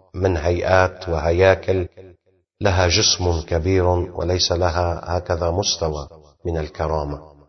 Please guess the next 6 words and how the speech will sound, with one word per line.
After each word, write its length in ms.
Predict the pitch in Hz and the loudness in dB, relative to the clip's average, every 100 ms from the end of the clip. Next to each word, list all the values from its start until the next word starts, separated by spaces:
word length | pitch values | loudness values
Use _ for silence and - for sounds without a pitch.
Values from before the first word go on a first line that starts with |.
| 78 73 _ _ _ _ _ _ _ - | _ _ _ _ _ _ _ _ _ 0
الله 380 | 98 107 117 | 4 6 4
سبحانه 540 | - - 104 113 117 113 | 2 -2 0 2 6 6
وتعالى 640 | 104 101 101 98 110 107 | 6 4 4 6 6 4
حينما 440 | 92 104 98 95 90 | 2 2 4 4 4
خلق 380 | - 107 92 | 4 4 4
الخليقة 760 | 92 85 92 101 101 - 98 - | 2 2 0 2 0 2 2 0